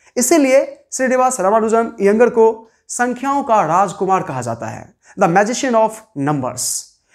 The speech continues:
उन्होंने गणित के क्षेत्र में उल्लेखनीय उनका योगदान है, उनके योगदान को कभी भुलाया नहीं जा सकता। आज भी एक सौ पैंतीसवीं जयंती है, हम उनको फिर से वंदनीय प्रणाम करते हैं।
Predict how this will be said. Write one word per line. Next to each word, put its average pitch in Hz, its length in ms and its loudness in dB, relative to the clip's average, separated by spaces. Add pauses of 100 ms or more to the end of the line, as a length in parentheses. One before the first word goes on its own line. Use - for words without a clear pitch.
(460)
उन्होंने 285 280 6
गणित 262 280 2
के 269 80 0
क्षेत्र 254 280 -2
में 247 100 -2
उल्लेखनीय 233 540 0
उनका 208 320 0
योगदान 165 420 2
है, 254 340 -6 (260)
उनके 233 180 -2
योगदान 208 340 2
को 226 80 -2
कभी 196 220 -2
भुलाया 165 360 2
नहीं 165 120 -2
जा 139 100 -4
सकता। - 580 -12 (340)
आज 285 220 4
भी 320 100 2
एक 269 220 0
सौ 262 120 0
पैंतीसवीं 240 460 -2
जयंती 185 300 -2
है, 180 380 -8
हम 214 120 -2
उनको 277 600 0
फिर 302 160 2
से 170 540 -4
वंदनीय 247 480 2
प्रणाम 185 540 0
करते 220 260 -4
हैं। 240 280 -8